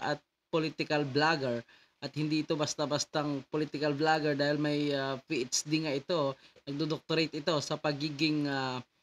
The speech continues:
ah, foreign policy expert,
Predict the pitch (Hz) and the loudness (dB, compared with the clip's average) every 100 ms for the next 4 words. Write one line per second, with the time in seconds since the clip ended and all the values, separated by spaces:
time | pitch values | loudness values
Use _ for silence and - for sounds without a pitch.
0 | _ _ 143 143 139 135 127 - _ 180 | _ _ -6 -4 -4 -4 -6 -10 _ 4
1 | 196 196 190 170 - 170 165 - 165 - | 6 6 4 2 0 2 2 -2 -4 -6
2 | 135 - - - 180 | -2 0 0 2 2